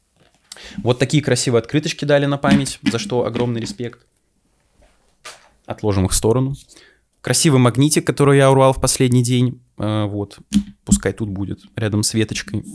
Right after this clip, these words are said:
Ну вот. Вам, так сказать, для антуража. Далее вот эту замечательную книжку под названием «Расписание», да, «Расписание». Вот, вот так оно всё выглядит.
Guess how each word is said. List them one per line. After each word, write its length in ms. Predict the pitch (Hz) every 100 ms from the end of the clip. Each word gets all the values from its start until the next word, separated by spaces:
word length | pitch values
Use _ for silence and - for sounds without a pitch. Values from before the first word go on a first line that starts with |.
| - - - -
Ну 100 | 98
вот. 240 | 98 - _ _
Вам, 200 | - 101
так 100 | 104
сказать, 220 | - 104 98
для 100 | 101
антуража. 480 | 107 110 101 101 113 _ - - - _ _ -
Далее 520 | 120 143 123 107 -
вот 160 | - 120
эту 140 | 127
замечательную 680 | 117 131 131 151 135 - 117
книжку 560 | 113 143 143 - 156 165
под 180 | - 120
названием 500 | 120 123 123 117 107
«Расписание», 1160 | 120 123 127 135 - 123 - 120 117 127 143 147
да, 300 | 101 110 117
«Расписание». 880 | 117 113 - - 113 107 113 131 131
Вот, 240 | 101 -
вот 180 | 110 104
так 200 | 113 -
оно 140 | 107
всё 180 | - 107
выглядит. 480 | 104 107 120 135